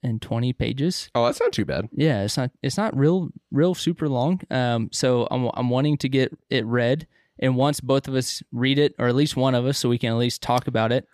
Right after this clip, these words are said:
Speaker 2: I was gonna say, I, one, am not much of a reader,
Speaker 1: I'm not
Speaker 2: let
Speaker 1: either.
Speaker 2: alone, I feel <laughs> like I just don't have time.
Speaker 1: Yeah.
Speaker 2: Uh, but if,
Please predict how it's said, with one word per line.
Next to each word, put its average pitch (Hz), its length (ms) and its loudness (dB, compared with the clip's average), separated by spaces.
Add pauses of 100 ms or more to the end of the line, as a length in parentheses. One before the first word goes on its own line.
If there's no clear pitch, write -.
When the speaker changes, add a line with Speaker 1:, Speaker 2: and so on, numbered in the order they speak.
Speaker 2:
I - 60 -2
was 117 80 2
gonna 127 140 2
say, 101 340 2
I, 107 400 0 (260)
one, 127 600 0
am 82 180 -2
not 92 180 -2
much 92 300 -2
of 123 100 -4
a 131 80 2
reader, 143 560 0
Speaker 1:
I'm 143 140 0
not 151 160 4
Speaker 2:
let 117 80 4
Speaker 1:
either. 107 180 2
Speaker 2:
alone, 110 260 2 (100)
I 90 80 -2
feel 92 300 -4
<laughs> - 40 -14
like - 120 -6
I 123 40 0
just - 320 -10 (220)
don't 90 220 0
have 82 280 -6
time. 87 400 -4 (380)
Speaker 1:
Yeah. 104 160 2
Speaker 2:
Uh, 92 140 0 (440)
but 104 460 -2 (320)
if, - 520 -2